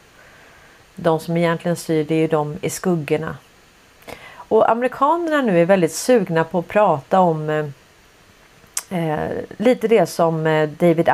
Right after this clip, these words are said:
Icke pratar om. Att, att de som styr jorden, eh,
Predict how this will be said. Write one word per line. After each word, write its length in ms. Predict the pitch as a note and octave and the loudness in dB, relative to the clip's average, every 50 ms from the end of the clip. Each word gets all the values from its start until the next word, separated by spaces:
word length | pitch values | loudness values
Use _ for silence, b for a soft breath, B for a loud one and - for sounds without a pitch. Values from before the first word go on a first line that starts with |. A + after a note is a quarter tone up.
| F3+ G3 G#3+ | 2 2 0
Icke 160 | G#3+ G#3+ - | -2 -4 -4
pratar 360 | - G3 E3 D3 C#3+ - D3+ | 0 0 0 0 0 -4 -4
om. 200 | C3+ C3 D#3+ D#3 - B B B B B B B B B B B | -4 -4 -4 -8 -16 B B B B B B B B B B B
Att, 260 | B F#3 F#3 - - | B -4 -4 -2 -2
att 120 | F3 F#3 F#3 - E3+ F3 - _ _ | -2 -2 -2 -4 -16 -18 -18 _ _
de 260 | - A#3 A#3+ B3+ C4+ A#3+ | 2 2 2 2 0 -2
som 200 | - C#4 C4+ C4 | 0 0 0 -2
styr 420 | - - - G#3+ F#3 F3+ E3+ E3 | -2 0 0 2 2 2 2 2
jorden, 720 | D#3+ F#3+ A3 B3 A3+ G#3+ G#3 - D3+ C3 B2+ - C#3+ D#3 D3 C#3 - - _ _ _ _ _ _ _ B B B B B B B B B B B B B B | 4 4 4 4 4 0 -2 0 -2 -4 -4 -4 -6 -6 -8 -10 -14 -20 _ _ _ _ _ _ _ B B B B B B B B B B B B B B
eh, 340 | - D#3+ D3+ D3 D3 D3 | -4 -2 0 0 0 -2